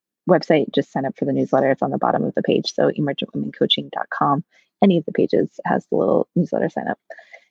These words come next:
And then the third is a little bit more of, of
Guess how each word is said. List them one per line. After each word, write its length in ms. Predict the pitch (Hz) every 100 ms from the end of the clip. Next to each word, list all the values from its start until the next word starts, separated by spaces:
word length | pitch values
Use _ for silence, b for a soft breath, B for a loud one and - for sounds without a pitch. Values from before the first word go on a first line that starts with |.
| B -
And 100 | 226
then 180 | 240 233
the 100 | 247
third 440 | 392 381 262 233 -
is 360 | 208 208 196 220 _ _ _ -
a 60 | 247
little 240 | 302 392
bit 160 | 262 175
more 200 | 160 160
of, 100 | - -
of 140 | 170